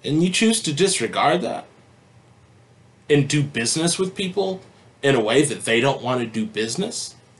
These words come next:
don't be surprised when it's now called out and brought up.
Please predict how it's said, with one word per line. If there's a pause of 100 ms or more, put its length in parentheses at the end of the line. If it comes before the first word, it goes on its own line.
(1160)
don't
be
surprised (2250)
when
it's
now
called
out
and
brought
up.